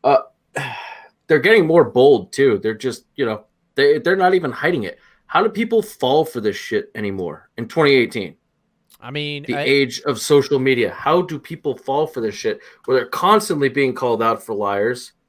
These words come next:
Speaker 1: and they don't retract their shit? If they do, it's a little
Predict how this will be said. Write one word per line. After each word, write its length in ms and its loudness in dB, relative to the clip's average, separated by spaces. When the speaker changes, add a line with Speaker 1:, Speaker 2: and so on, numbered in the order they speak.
Speaker 1:
and 140 0
they 100 4
don't 320 4
retract 460 -2
their 120 -2
shit? 280 -6
If 140 -12
they 100 -2
do, 240 -4
it's 140 -6
a 40 -4
little 380 -6